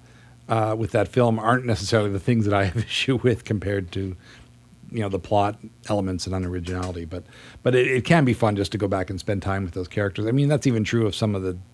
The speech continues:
some of the lesser entries in the series before they finally, like, kind of do away with the,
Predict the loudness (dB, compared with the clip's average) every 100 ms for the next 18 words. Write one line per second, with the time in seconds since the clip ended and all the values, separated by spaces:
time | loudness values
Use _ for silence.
0 | -20 -20 -20 -20 -10 -4 -2 -2 0 0
1 | 0 -2 -4 -6 -18 -20 -4 0 2 2
2 | 2 0 -2 -2 -2 0 0 -2 -6 -8
3 | -6 0 0 0 -2 -4 -4 -4 -4 -6
4 | -6 -6 -6 -4 0 0 0 -2 -4 -6
5 | -8